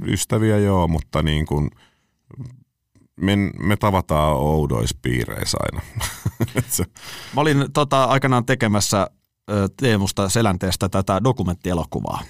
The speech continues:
Speaker 1: Joo.
Speaker 2: J P Siilin ohjaama elokuva. Mä oon siinä, ö, apulaistuottaja
Speaker 1: Joo.
Speaker 2: tittelillä ja sitä projektia aikanaan käynnistämässä ja näin ollen sitten muun muassa olen ollut siellä,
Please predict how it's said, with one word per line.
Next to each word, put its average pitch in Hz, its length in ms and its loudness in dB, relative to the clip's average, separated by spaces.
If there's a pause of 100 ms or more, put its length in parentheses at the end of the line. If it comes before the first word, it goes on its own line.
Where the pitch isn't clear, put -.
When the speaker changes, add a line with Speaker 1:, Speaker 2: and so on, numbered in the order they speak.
(160)
Speaker 1:
Joo. 110 260 4
Speaker 2:
J 123 100 4
P - 180 -4
Siilin 98 300 2
ohjaama 92 360 2
elokuva. 85 380 0
Mä 87 100 2
oon 85 60 2
siinä, 131 260 2 (380)
ö, 110 40 2 (160)
apulaistuottaja 90 880 -2 (180)
Speaker 1:
Joo. 107 160 4
Speaker 2:
tittelillä 85 320 -2
ja 87 160 -2 (140)
sitä - 180 -4 (100)
projektia 110 420 2
aikanaan 95 360 0
käynnistämässä 85 720 0
ja 64 120 -4 (640)
näin 107 220 4
ollen 101 160 4
sitten 101 300 -2 (340)
muun 147 160 4
muassa 127 220 2
olen 127 160 4
ollut 113 280 2
siellä, 98 320 2